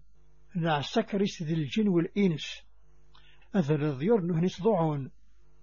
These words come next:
مبضن سيغزر والطوف، ثنا يسيوث الطوف، أثي وظفين، غاس كشمم، سي خامن نخوتا واندا،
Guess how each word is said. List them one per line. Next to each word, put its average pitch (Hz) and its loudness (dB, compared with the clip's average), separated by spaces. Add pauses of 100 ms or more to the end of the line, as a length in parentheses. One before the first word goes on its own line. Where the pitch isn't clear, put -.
(160)
مبضن 180 4
سيغزر 151 0
والطوف، 156 0 (1000)
ثنا 196 2
يسيوث 208 0 (180)
الطوف، 170 0 (640)
أثي 240 0
وظفين، 160 0 (240)
غاس 240 -2
كشمم، 170 0 (680)
سي - -2
خامن 196 2
نخوتا 175 -4
واندا، 175 -2